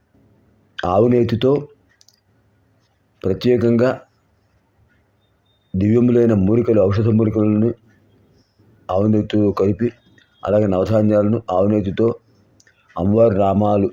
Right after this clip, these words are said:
ఉచ్చరిస్తూ వేయడం వల్ల అగ్నిశిఖ శక్తిమంతం అవుతుంది, మనకు అగ్ర-, అనుగ్రహాన్ని ఇస్తుంది. "అగ్నిముఖావై దేవాః" అది అమ్మవారికి చెందుతుంది.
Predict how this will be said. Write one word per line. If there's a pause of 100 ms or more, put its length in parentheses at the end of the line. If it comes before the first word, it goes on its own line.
ఉచ్చరిస్తూ
వేయడం
వల్ల (1000)
అగ్నిశిఖ (840)
శక్తిమంతం
అవుతుంది, (800)
మనకు
అగ్ర-,
అనుగ్రహాన్ని
ఇస్తుంది. (2250)
"అగ్నిముఖావై
దేవాః" (680)
అది
అమ్మవారికి
చెందుతుంది.